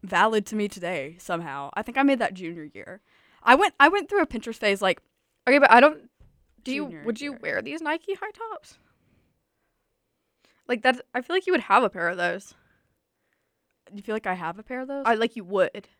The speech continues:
Speaker 1: Yeah, no, exactly. I, I mean, like, I don't. I wish I did.
Speaker 2: Mine is just really boring. Like, here's literally a Nike sweatshirt, some Nike leve-, leggings, leggings,
Speaker 1: <laughs> Leggings.
Speaker 2: leggings, a messy bun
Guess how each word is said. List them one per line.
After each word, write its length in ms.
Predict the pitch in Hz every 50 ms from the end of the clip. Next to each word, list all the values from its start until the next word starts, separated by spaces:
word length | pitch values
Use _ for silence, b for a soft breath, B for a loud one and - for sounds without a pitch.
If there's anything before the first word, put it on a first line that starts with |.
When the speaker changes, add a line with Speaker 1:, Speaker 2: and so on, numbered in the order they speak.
| _ _
Speaker 1:
Yeah, 180 | - 226 220 226
no, 220 | 226 254 262 202
exactly. 600 | 175 175 175 - 202 208 202 - 175 165 165 180 _ _ _ _ _ _ _ _ _ _ -
I, 140 | 185 202
I 140 | - - 196
mean, 160 | 196 196 190
like, 300 | 196 185 180 180 - - _ _
I 80 | - 185
don't. 420 | 185 190 190 233 220 180 190 - -
I 80 | - 180
wish 160 | 185 - -
I 40 | 202
did. 280 | 175 160 165 190 214 _ _ _ _ _ _ _ _ _ _ _ _ _ _ _ _ _ _ _ _ _
Speaker 2:
Mine 200 | 233 226 254 330
is 120 | 494 571 -
just 160 | 587 539 359
really 260 | 277 226 214 220 208
boring. 520 | - - 190 214 190 196 202 196 208 214
Like, 200 | 214 220 233 226 240 -
here's 320 | 294 285 320 311 302 294 - -
literally 460 | 240 226 240 226 254 262 269 269 262
a 80 | 240
Nike 320 | 220 202 196 196 - 214 220
sweatshirt, 480 | - - 208 196 - - 226 220 220
some 120 | 220 247 226
Nike 260 | 208 196 196 - 208
leve-, 300 | 202 196 196 190 202 208 - _
leggings, 600 | - 214 202 202 220 220 247 277 294 277 - - _ _
leggings, 560 | 214 202 196 220 226 262 320 330 - - _ _
Speaker 1:
<laughs> 200 | _ _ - 190
Leggings. 420 | 180 180 180 175 185 196 220 226 _ _
Speaker 2:
leggings, 460 | - 226 220 220 220 247 254 254 - - _
a 160 | 233 226 220
messy 460 | 190 214 214 208 202 214 - - 262
bun 420 | 247 269 262 269 277 285 294 294